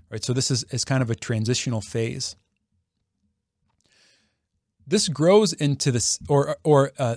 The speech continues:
the moral goals of this beginning phase, the purgative way,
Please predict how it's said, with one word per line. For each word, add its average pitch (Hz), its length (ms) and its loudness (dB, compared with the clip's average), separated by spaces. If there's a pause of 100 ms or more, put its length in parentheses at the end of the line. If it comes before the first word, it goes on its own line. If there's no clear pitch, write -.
the 143 160 0
moral 180 400 6
goals 123 400 2
of 127 180 -4
this 127 160 -2
beginning 127 460 -2
phase, 117 500 -4 (480)
the 117 80 -16
purgative 160 540 -2
way, 110 300 -4